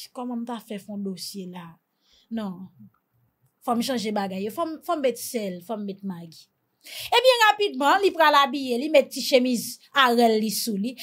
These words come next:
Li pral rele yon medya pou l bay yon entèvyou, men sa l di l: moun ki kreye obstak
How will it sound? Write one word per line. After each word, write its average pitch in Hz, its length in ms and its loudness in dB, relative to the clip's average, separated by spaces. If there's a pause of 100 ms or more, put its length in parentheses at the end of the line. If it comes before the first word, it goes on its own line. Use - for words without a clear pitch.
(160)
Li 381 160 8
pral 381 320 4
rele 294 460 6
yon 285 140 0
medya 240 500 4
pou 254 160 -6
l - 20 -4
bay 277 380 4
yon 214 140 4
entèvyou, 320 680 0 (240)
men 480 200 8
sa 254 280 6
l 185 80 -4
di 170 220 -10
l: 160 40 -16 (1300)
moun 392 640 8 (600)
ki 294 160 6
kreye 294 460 4 (100)
obstak 359 1200 4